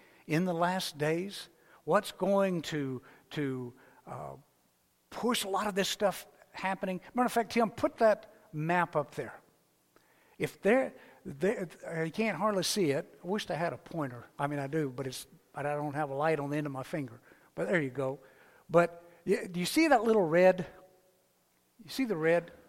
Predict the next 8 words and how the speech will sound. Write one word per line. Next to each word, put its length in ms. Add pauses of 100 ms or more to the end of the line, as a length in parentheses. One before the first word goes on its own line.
(380)
You 80
know 80
which 180
country 280
that 220
is? 320 (880)
That's 280
Israel. 540